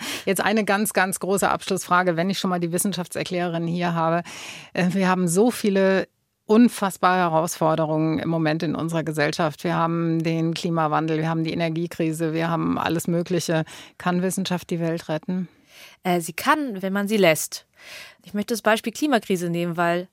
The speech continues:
Speaker 2: man kann die Klimakrise total optimistisch sehen, wenn man sie nur in Anführungsstrichen wissenschaftlich betrachtet, weil wir, was jetzt Technologien und so betrifft, wirklich ganz vielversprechende Sachen haben und auch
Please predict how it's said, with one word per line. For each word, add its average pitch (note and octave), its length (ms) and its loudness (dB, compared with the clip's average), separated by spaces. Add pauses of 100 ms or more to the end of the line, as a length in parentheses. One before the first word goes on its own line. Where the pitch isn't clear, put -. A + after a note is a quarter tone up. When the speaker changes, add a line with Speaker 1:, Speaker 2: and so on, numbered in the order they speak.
(160)
Speaker 2:
man G3 140 -2
kann A#3 240 0
die A3+ 160 -2
Klimakrise A#3 760 -2
total G#3 380 -2
optimistisch G#3+ 560 -2
sehen, F3+ 220 0
wenn F3+ 100 0
man F3+ 180 0
sie F#3 140 -2
nur A#3+ 360 0 (360)
in E3+ 140 -6
Anführungsstrichen F#3+ 680 -4
wissenschaftlich G3+ 600 -4
betrachtet, D#3+ 560 -6
weil E3 220 0
wir, E3 300 0 (520)
was E3 200 -6
jetzt D#3+ 160 -10
Technologien F#3+ 640 -2
und F#3 100 -4
so E3+ 140 -4
betrifft, - 600 -6 (180)
wirklich E3+ 760 -4 (400)
ganz F#3 300 -2
vielversprechende G3 720 -4
Sachen G3+ 300 -4
haben E3 200 -2
und D#3 140 -4
auch E3 240 -4